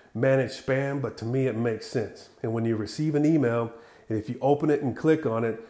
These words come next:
they know that stuff, they track that stuff, then they're gonna be like, "All right, this is a good email." So right there, you're giving, you're, like, whitelisting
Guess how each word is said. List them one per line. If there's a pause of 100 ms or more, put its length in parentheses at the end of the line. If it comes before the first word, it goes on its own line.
(240)
they
know
that
stuff,
they
track
that
stuff, (640)
then
they're
gonna
be
like,
"All
right,
this
is
a
good
email." (1400)
So
right
there, (540)
you're
giving,
you're,
like,
whitelisting